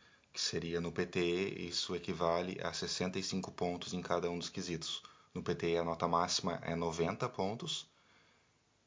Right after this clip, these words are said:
E, que eu não me engano, no, no ielts a nota máxima é dez, então o P T E é sempre um pouquinho abaixo do que tu precisa, do que tu precisa no ielts.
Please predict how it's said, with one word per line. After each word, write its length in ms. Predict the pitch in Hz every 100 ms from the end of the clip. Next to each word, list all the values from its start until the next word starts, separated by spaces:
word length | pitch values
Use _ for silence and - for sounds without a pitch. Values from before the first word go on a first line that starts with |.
| _ _ _ _ _ _ _ _
E, 480 | 101 90 87 87 80 - -
que 80 | 92
eu 40 |
não 60 | 90
me 60 |
engano, 340 | 87 90 90 90
no, 60 |
no 120 | 90 92
ielts 380 | 90 87 -
a 120 | 90 80
nota 240 | 80 87
máxima 320 | 82 82 85
é 20 |
dez, 300 | 82 87 101 95
então 240 | 87 85
o 40 |
P 120 | 85 90
T 140 | 90
E 120 | 87
é 260 | 92 95 85
sempre 280 | - 104 117
um 40 |
pouquinho 320 | 104 - 120
abaixo 420 | 120 95 98 101 -
do 60 |
que 40 | -
tu 80 |
precisa, 360 | - - 95 95
do 60 | 95
que 60 |
tu 60 | -
precisa 240 | - 98
no 100 | 92
ielts. 500 | 95 87 78 78 -